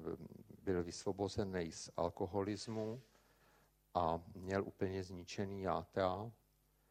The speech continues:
A my jsme se pomodlili a on byl na vyšetření a ten doktor zjistil, že ty játra jsou úplně v pořádku, jo. Eh, nechci tajit, jak to dopadlo. Eh, umřel na delirium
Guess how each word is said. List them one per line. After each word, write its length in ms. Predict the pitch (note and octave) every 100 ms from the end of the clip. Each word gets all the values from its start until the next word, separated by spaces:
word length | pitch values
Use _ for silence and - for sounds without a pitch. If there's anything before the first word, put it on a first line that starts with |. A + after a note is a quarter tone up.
| _ _ -
A 100 | E2
my 120 | E2
jsme 180 | - F2+
se 140 | -
pomodlili 680 | - F2 F#2 F#2+ G2 G#2 G#2+
a 100 | - F#2+
on 140 | F2
byl 160 | F2 E2
na 100 | D#2+
vyšetření 920 | E2+ - F2 - F#2+ F#2 F#2+ G2+ G#2 - _
a 140 | - C#2+
ten 260 | - D#2+
doktor 360 | D#2+ E2+ - E2
zjistil, 400 | D2+ - - E2
že 120 | D2+
ty 140 | - E2
játra 280 | D2 -
jsou 160 | E2+ -
úplně 400 | - - - C#2
v 80 | -
pořádku, 640 | - - G1+ - - - -
jo. 220 | - F#2+ _ _ _ _ _ _ _ _ _ _ _ - - _ _ _ -
Eh, 180 | - D#2+
nechci 340 | D#2+ F2 -
tajit, 400 | D2+ F2 F2+ F2+
jak 160 | E2+ E2
to 100 | F2
dopadlo. 640 | E2 - F2 F#2 F2 F2 - - - _ _ _ _ _ -
Eh, 200 | - - - - _ _ - _ -
umřel 840 | D#2+ F2+ - F#2 F2+ F2+ F#2 F#2 - -
na 180 | D#2+ D#2
delirium 720 | D2+ E2 E2+ E2+ E2+ E2 E2+